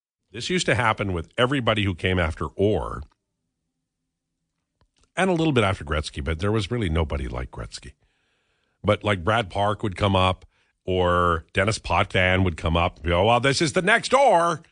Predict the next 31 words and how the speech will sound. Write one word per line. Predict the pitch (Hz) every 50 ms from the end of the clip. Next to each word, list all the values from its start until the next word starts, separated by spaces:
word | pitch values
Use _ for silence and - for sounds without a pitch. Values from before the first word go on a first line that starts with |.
| _ _ _ _ _
and | - 123 127
then | 139 135 135 135 135 -
they | 123 127
wouldn't | 131 127 120 117
turn | - 123 120
out | 123 147 147
to | - 92
be | 76 64
the | 58 64
next | 64 62 58 - -
Orr. | - 58 60 71 101 - - _ _ _ _ _ _ _ -
And | 85 90 95
then | 98 104
you'd | 101 92
have | 92 95 80
to | -
say, | - 98
"Well, | 98 113 123 127 131 120
they're | 120
not | 113 110 107 92 85
really | 90 80 71
the | 62 60
next | 58 60 - - -
Orr. | 67 64 69 -
They're | 85 92 90
more | 90 95 101 98
like | 95 90 95 90 -
the | 104
next | 87 90 95 87 - -
Doug | 98 117 104 95
Harvey | 82 117 127 110 87 - 64 - -